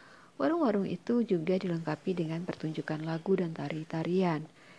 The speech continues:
Di tempat-tempat semacam itulah, sebagian besar pemuda dan hartawan Quraisy menghabiskan malam mereka. Dekadensi moral yang melanda Mekah itu membuat Rasulullah harus berhati-hati dalam memilih orang-orang pertama yang akan diajaknya memeluk agama baru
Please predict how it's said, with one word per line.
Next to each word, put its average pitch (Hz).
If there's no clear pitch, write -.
Di -
tempat-tempat 160
semacam 185
itulah, 190
sebagian 240
besar 202
pemuda 185
dan 175
hartawan 165
Quraisy 165
menghabiskan 156
malam 160
mereka. 151
Dekadensi 160
moral 185
yang 180
melanda 165
Mekah 226
itu 262
membuat 170
Rasulullah 190
harus 190
berhati-hati 175
dalam 226
memilih 175
orang-orang 190
pertama 175
yang 180
akan 170
diajaknya 170
memeluk 175
agama 170
baru 165